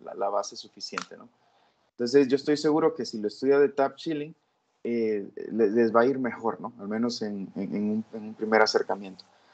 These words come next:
Entonces, eh, esto que vamos a ver el día de hoy corresponde al capítulo número ocho, ¿no? Sistemas de comunicación, eh, del libro de Oppenheim-Wilsky, ¿ok? Bueno, pues, entonces, eh, en efecto, lo que toca en este segundo parcial es,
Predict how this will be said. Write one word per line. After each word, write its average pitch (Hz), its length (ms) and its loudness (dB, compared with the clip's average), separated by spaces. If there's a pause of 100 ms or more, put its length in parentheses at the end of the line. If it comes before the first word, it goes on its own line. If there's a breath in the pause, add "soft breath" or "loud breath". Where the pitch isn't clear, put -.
(140 soft breath)
Entonces, 131 520 4
eh, 120 440 2
esto 135 300 2
que 160 80 6
vamos 147 280 2
a 131 80 2
ver 127 320 2
el 110 140 -2
día 127 160 2
de 131 100 0
hoy 190 160 0
corresponde 123 540 -6
al 131 60 -8
capítulo 123 440 -8
número 120 340 0
ocho, 160 320 -2
¿no? 151 140 -20
Sistemas 113 420 -6
de 127 100 -2
comunicación, 127 720 -6 (760)
eh, 113 240 -2
del 104 140 0
libro 117 240 4
de 120 60 8
Oppenheim-Wilsky, 107 1160 -2 (200)
¿ok? - 140 -8 (720 soft breath)
Bueno, 208 200 2
pues, 117 240 4
entonces, 160 640 4
eh, 131 460 4
en 131 160 -8
efecto, 165 560 -6
lo 120 160 -6
que 117 100 -6
toca 143 380 0
en 143 80 -6
este 139 180 -8
segundo 139 340 -6
parcial 139 640 2
es, 127 480 -2